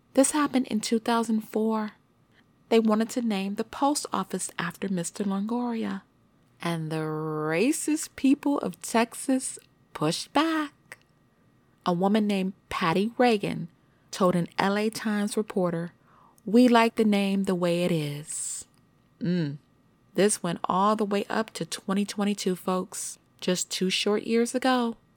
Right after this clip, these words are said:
U S Rep Vicente Gonzalez introduced a bill to change the name, and it was striked down. This is a part of this country's very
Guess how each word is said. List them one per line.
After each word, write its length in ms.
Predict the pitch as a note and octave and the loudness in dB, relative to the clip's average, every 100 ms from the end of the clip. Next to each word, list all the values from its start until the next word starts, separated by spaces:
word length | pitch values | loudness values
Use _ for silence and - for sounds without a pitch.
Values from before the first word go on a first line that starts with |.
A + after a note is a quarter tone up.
| - - - _ | -20 -20 -20 _
U 260 | G3 G3 G#3+ | -2 2 2
S 240 | A#3+ - | 2 -2
Rep 340 | G#3+ G#3 G#3+ - _ | -2 -2 -2 -8 _
Vicente 580 | F3 F3 - F3+ - G3 | -4 -2 -2 -2 0 -2
Gonzalez 840 | A3 C4+ - C4 A3+ F#3+ G3+ - - _ _ - | 0 0 2 2 2 0 -4 -8 -12 _ _ -6
introduced 600 | E3+ - G3+ A3+ A#3 - - | -2 0 0 0 -2 -4 -4
a 80 | C4+ _ - | -4 _ 2
bill 380 | C#4 A#3 A3 | 4 4 0
to 140 | A3 G#3 | -4 -8
change 440 | - F#3+ F#3 - | -4 -2 -2 -4
the 120 | G#3+ | -2
name, 440 | G#3+ G3 F#3 F3+ F3+ _ _ _ _ _ - | 0 0 -2 -6 -10 _ _ _ _ _ -4
and 160 | E3 | -2
it 100 | E3 | -2
was 100 | E3 | -2
striked 720 | - - - E3+ E3+ - - - _ _ - - | -2 -6 -6 -2 -2 -4 -12 -20 _ _ -12 -4
down. 680 | E3 E3 E3 E3 D#3+ E3 - _ _ _ _ _ - | -2 -2 -4 -4 -6 -10 -14 _ _ _ _ _ -2
This 260 | G3+ G#3+ C#4 | 0 0 -2
is 120 | C#4 | -2
a 80 | D4+ | -4
part 440 | - B3 A3 - - | 0 2 2 0 -6
of 120 | E3+ - | -10 -6
this 240 | F3 F#3+ | -4 -4
country's 680 | - G3 F3 - F3+ F3 - - _ _ - | -6 -6 -4 -6 -6 -8 -10 -14 _ _ -12
very 640 | - E3+ E3+ F3+ G3+ G#3 | -2 0 0 -2 -4 -6